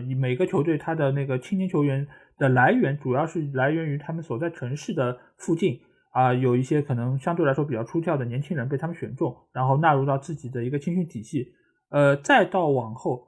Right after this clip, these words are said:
就是开始扩大自己的范围，或者说是放到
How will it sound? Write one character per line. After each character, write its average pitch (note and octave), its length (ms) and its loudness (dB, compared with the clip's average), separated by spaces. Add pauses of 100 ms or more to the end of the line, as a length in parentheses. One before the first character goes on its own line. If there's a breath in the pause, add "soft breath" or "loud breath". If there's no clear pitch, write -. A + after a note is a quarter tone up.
(160)
就 F3 100 0
是 D#3+ 140 -2
开 F#3+ 320 2
始 A2 420 -12 (180)
扩 - 220 2
大 D3+ 120 4
自 D3 120 -6
己 B2 80 -2
的 A#2+ 60 -4
范 C3 200 -4
围， A2+ 140 -8 (240)
或 D#3+ 100 2
者 D3 60 4
说 D#3 100 2
是 D#3+ 140 -2
放 F#3+ 260 2
到 C3+ 440 2